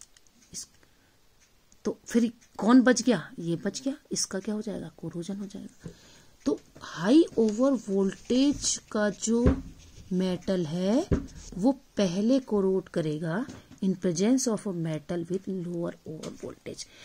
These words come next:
अगर हम दो ऐसे मेटल ले लें जिसमें से एक का over voltage ज़्यादा है, दूसरे का कम है, तो जिसका over voltage ज़्यादा है वो corrode होने लगेगा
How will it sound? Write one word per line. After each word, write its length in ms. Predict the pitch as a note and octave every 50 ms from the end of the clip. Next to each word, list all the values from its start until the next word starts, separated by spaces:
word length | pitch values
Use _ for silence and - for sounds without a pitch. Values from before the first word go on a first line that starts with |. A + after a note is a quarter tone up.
| - - - - -
अगर 240 | G#3 G#3 B3 A#3
हम 220 | A3+ - B3 A#3 A3
दो 180 | F3+ - G#3 G#3+
ऐसे 260 | G3 F3 - - G#3+
मेटल 320 | G3 F#3+ E3+ E3 - F#3
ले 160 | F#3 E3 D3+ C#3+
लें 220 | C#3 D3+ D3 - - - - - _ _ _ -
जिसमें 360 | G3+ F#3+ - - G#3+ A3+ A3+
से 180 | A3 - G#3 G#3+ - -
एक 200 | - G3 F#3+ F#3+ G3 - -
का 240 | G#3+ G#3 A3+ B3+ - - - -
over 200 | F#3+ F3+ F#3 F#3
voltage 400 | F#3+ F#3+ F3+ E3+ E3+ F#3+ F3 -
ज़्यादा 280 | - E3 D#3+ D3 E3 G3
है, 220 | G3 G#3 A3 G#3 -
दूसरे 320 | - E3+ E3 - E3 F3 E3+
का 140 | F3 F3+ D#3+ -
कम 200 | - E3+ F3 F3 F3
है, 160 | A#3+ B3+ C#4 C#4 - - - - - - -
तो 80 | - A3+
जिसका 600 | F3 E3+ - - G#3 G#3 G3 - - - - C4+
over 420 | C4+ - - - A3 G3+ G3+ A3 A3
voltage 480 | G#3+ - G#3 G3+ G3 - A3+ F#3 -
ज़्यादा 300 | - F#3+ E3+ E3 D#3+ F3+
है 320 | F3 D#3 D3 F3 G3+ A#3 C4+ - _ _
वो 100 | G#3 G#3 - - _ _ _ _ _
corrode 400 | - F#3 F#3 F#3 A3 C4+ D4 A3
होने 220 | F#3+ F#3+ E3+ F3
लगेगा 480 | E3 D#3 D3 C#3+ D3+ D3 C#3+ F3 A3+